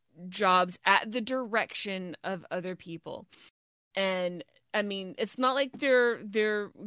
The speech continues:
going around and, you know, like, stabbing people in the face or something. No. If they were doing that, yeah, fuck, drag 'em. You know, if they were doing things that were causing harm to other people, yeah, drag 'em.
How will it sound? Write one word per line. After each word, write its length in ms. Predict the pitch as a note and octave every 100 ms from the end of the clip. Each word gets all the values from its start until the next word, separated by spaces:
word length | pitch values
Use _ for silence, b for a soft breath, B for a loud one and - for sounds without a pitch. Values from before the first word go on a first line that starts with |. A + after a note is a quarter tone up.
| F3+
going 360 | G#3 G3+ G#3
around 760 | G3 F#3+ F#3 F#3 F#3 F#3 F#3 E3+ -
and, 540 | F#3 F3+ F3 F3 E3+
you 220 | - F3+ F3
know, 420 | E3+ D#3+ D#3 -
like, 220 | E3 E3 - _ -
stabbing 340 | - F3+ F#3 F#3+
people 300 | F#3+ F#3 E3+
in 80 |
the 80 | D#3+
face 320 | - E3+ F3
or 80 | A3+
something. 540 | A#3 C4 C#4 C#4+ C#4 -
No. 380 | B3+ G#3+ - - _ -
If 120 | B3
they 80 | G#4
were 100 | E4
doing 240 | G#3+ F#3
that, 300 | F#3 A3+ D#3
yeah, 380 | D3 F3+ G3 F3
fuck, 380 | - F#3+ G3+ E3+
drag 300 | E3+ D#3+ G3
'em. 220 | D#3+ F3 B B - _ _ _
You 120 | G3
know, 160 | F#3 F#3
if 180 | F3+ G#3
they 160 | G#3+
were 440 | A3+ G#3+ G3+ F#3+ -
doing 520 | F#3+ G#3 G3+ G3 F#3+
things 480 | F#3 F3+ F3 F3 -
that 180 | G3
were 120 | D3+ F3
causing 420 | - F3 E3 E3+
harm 380 | F#3 F#3+ B3+ G3+
to 120 | -
other 220 | E3+ E3+
people, 340 | F#3+ E3+ -
yeah, 340 | E3+ G#3 C#4 F3
drag 360 | E3+ E3+ E4+
'em. 220 | F3 A#2+